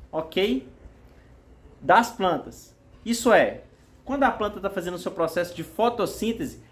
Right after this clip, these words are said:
ela vai ter menos perda de água.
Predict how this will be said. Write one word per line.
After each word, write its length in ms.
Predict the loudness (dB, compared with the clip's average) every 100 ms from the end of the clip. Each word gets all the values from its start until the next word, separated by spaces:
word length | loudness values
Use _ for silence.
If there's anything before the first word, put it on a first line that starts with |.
| -4
ela 160 | 2 4
vai 140 | 4
ter 260 | 0 -2 0
menos 640 | -2 0 2 4 2 -2
perda 400 | -4 0 2 0
de 160 | 0 4
água. 480 | 6 4 0 -8